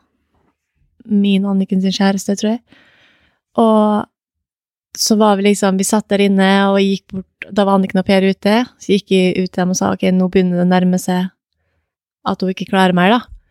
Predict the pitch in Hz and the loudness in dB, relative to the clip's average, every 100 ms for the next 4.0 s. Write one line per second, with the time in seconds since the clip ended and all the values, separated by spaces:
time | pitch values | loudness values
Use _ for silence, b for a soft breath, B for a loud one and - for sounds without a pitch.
0 | _ _ _ _ _ _ _ _ - 214 | _ _ _ _ _ _ _ _ 0 2
1 | 208 - _ _ - 208 208 240 226 220 | 2 -2 _ _ -14 -8 -2 -2 0 -2
2 | 196 185 185 - 202 185 202 214 254 - | 0 0 0 0 -2 0 -2 -2 -4 -8
3 | - 196 196 208 233 - 196 202 - 180 | -6 -4 -2 -4 -4 -8 -4 -6 -4 -4